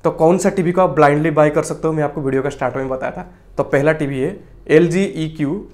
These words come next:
सेवन फ़ाइव डबल ज़ीरो या सेवन डबल फ़ाइव ज़ीरो। सेकंड ऑप्शन मैं आपको दे रहा हूँ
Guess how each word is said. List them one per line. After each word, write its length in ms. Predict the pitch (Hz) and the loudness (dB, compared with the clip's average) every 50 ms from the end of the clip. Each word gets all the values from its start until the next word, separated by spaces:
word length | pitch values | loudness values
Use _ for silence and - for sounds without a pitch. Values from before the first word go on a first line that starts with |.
| - - - - | -20 -20 -20 -6
सेवन 320 | - - 151 143 151 156 | 0 2 4 4 4 2
फ़ाइव 220 | 151 156 160 156 151 | 2 2 0 0 2
डबल 280 | 135 143 131 139 135 | 0 0 2 2 0
ज़ीरो 240 | 127 123 135 156 196 - - - - - | 0 -2 -4 -4 -4 -6 -12 -18 -6 -2
या 80 | 160 175 | 0 0
सेवन 320 | 175 175 170 151 160 156 151 | 0 2 0 0 2 2 2
डबल 180 | 147 143 143 | 0 0 0
फ़ाइव 200 | 131 151 151 143 | 0 -2 -4 -4
ज़ीरो। 200 | 131 123 123 - | -4 -6 -8 -8
सेकंड 280 | 92 - - - 214 226 | -10 -12 -8 0 4 4
ऑप्शन 200 | 214 220 - 214 | 4 4 4 2
मैं 120 | 208 202 | 4 4
आपको 180 | 196 190 - 180 | 2 2 2 2
दे 120 | 156 156 | 4 4
रहा 100 | 143 135 | 4 4
हूँ 180 | 131 - - - | 0 -2 -6 -10